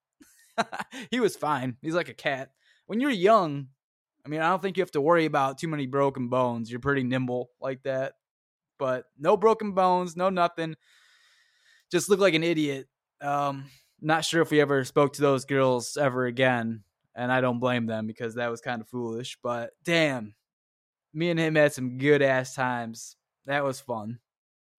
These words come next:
Me and Beanie were also on the same baseball team, the same Little League team, right? And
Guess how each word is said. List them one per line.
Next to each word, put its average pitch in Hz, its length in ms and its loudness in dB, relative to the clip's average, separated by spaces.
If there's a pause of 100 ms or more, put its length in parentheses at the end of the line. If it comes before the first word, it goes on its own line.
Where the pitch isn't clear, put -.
(380)
Me 160 140 2
and 143 100 2
Beanie 156 280 2
were 123 140 0
also 131 400 2
on 113 300 -2
the 107 140 -6
same 113 680 -4
baseball 143 480 2
team, 113 280 -6
the 110 80 -6
same 135 280 0
Little 147 260 4
League 120 260 -2
team, 107 400 -10 (1040)
right? 123 300 -6
And 123 440 -4